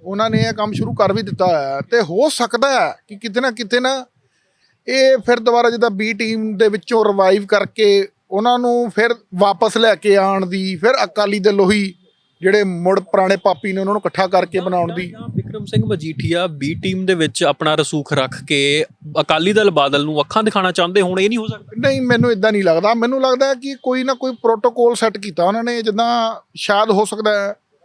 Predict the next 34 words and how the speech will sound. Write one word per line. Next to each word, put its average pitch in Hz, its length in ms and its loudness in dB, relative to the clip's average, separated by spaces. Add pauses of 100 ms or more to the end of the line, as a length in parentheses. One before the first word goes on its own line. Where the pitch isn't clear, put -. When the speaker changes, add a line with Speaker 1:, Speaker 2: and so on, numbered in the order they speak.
(380)
Speaker 1:
ਕਿ 226 180 -2
ਉਹਨਾਂ 233 400 2
ਨੇ, 226 280 2
ਉਹਨਾਂ 226 300 2
ਵਿੱਚ 226 160 -6
ਬੰਦੇ 214 460 2
ਨੂੰ 226 160 -2
ਪਹਿਲੇ 220 260 2
ਫਿੱਟ 202 220 -2
ਕਰਨਾ 202 360 0
ਹੈ, 202 160 0
ਫਿਰ 202 120 2
ਐਡਜਸਟਮੈਂਟ 202 540 0
ਕਰਕੇ 202 360 0
ਉਹਨਾਂ 196 220 0
ਨੂੰ 202 100 0
ਫਿਰ 196 140 -2
ਮਨਾ 180 320 0
ਕੇ 180 120 0
ਵਾਪਸ 180 360 0
ਲਿਆਉਣਾ 156 400 -4
ਹੈ, 170 80 -10
ਕਿਉਂਕਿ 214 280 -10
ਬੀਬੀ 208 240 -6
ਜਗੀਰ 208 280 -8
ਕੌਰ 214 160 2
ਹੋਣਾ 185 280 2
ਜਾਂ 185 100 2
ਹੋਰ 180 140 -2
ਜਿਹੜੀ 185 200 -2
ਇਹ 196 60 2
ਸਾਰੀ 175 240 0
ਲੌਬੀ 160 440 -4
ਹੈ, 160 120 -10